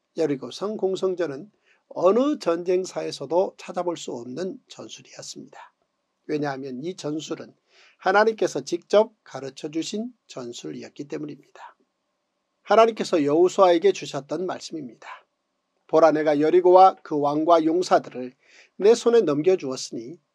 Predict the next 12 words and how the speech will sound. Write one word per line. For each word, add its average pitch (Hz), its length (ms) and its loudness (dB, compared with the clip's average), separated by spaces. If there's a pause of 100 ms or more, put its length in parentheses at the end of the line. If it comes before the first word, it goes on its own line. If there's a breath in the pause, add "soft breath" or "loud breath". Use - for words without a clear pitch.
(320 soft breath)
너희 185 240 6
모든 214 460 2
군사는 170 580 -4
그 196 140 -2
성을 233 400 -6
둘러 165 500 -4 (120)
성 247 380 -6
주위를 147 460 -8 (400)
매일 147 420 -2
한 233 260 -10
번씩 233 440 -4
돌되 151 500 -2